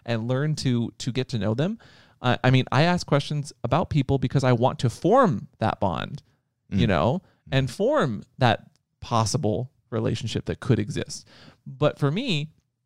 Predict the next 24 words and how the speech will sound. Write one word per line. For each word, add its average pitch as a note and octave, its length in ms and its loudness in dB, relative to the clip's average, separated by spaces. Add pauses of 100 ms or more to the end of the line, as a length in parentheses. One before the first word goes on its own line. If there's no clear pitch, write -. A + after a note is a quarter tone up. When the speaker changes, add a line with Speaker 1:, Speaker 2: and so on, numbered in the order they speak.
(400)
Speaker 1:
it's - 140 -6
not D3+ 100 4
a C#3+ 60 4
choice D3+ 380 0
of A2 240 0
if - 120 2
I'm E2+ 100 -2
attracted - 380 -4
to - 60 -8
that - 160 -6
person - 320 -6
or - 60 -8
not. - 360 -2
It's, - 340 -4
it's B2+ 140 -4
something A#2 420 0 (200)
I A#2+ 80 -2
have A2 260 -2
to - 260 -4 (160)
learn B2 380 -4
and, - 260 -6
and G#2+ 240 -4
grow C3+ 440 0
and, - 180 -8